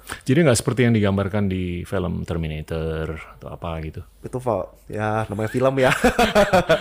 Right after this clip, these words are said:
Speaker 2: Itu, eh, a bit, eh, far-fetched ya menurut,
Speaker 1: Oke.
Speaker 2: eh, saya.
Speaker 1: Tapi
Speaker 2: Cuman
Speaker 1: kita ngobrol dua ribu empat lima loh nih.
Speaker 2: Iya.
Speaker 1: Dua puluh lima tahun dari hari ini.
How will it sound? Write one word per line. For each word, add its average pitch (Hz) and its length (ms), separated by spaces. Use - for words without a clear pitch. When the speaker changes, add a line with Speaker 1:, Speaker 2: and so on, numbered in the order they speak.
Speaker 2:
Itu, 165 280
eh, 147 340
a 135 80
bit, 143 200
eh, 131 420
far-fetched 135 500
ya 113 120
menurut, 110 460
Speaker 1:
Oke. 107 80
Speaker 2:
eh, 110 460
saya. 113 300
Speaker 1:
Tapi 117 100
Speaker 2:
Cuman 139 140
Speaker 1:
kita 202 100
ngobrol 143 340
dua 117 180
ribu 113 160
empat 110 200
lima 202 240
loh 165 140
nih. 90 180
Speaker 2:
Iya. 135 260
Speaker 1:
Dua 110 120
puluh 131 100
lima 131 140
tahun 131 180
dari 127 160
hari 123 180
ini. 139 120